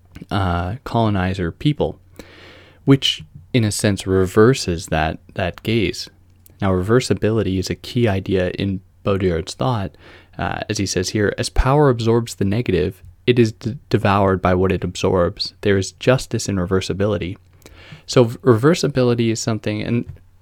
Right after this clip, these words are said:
that never goes away. Reversibility is also in many ways seduction. So in his really early stuff, uh, the primary term he uses is reversibility,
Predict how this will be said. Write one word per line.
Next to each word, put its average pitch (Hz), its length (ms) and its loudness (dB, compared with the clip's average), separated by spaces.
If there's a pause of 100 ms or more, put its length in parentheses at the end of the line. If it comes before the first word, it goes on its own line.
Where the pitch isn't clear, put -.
(160)
that - 180 -2
never 120 260 2
goes 107 220 2
away. 92 260 0 (1000)
Reversibility 120 1000 0 (220)
is 110 200 -2 (120)
also 120 460 2
in 104 120 0
many 104 220 0
ways 98 480 0 (100)
seduction. 92 800 -4 (1040)
So - 280 2
in 123 120 2
his 113 180 2
really 110 340 4
early 104 240 2
stuff, 131 460 -4 (500)
uh, 87 640 0
the 123 140 -4
primary 113 560 0
term 101 260 -2
he 92 80 0
uses 98 300 -2
is 90 120 -8
reversibility, 90 840 0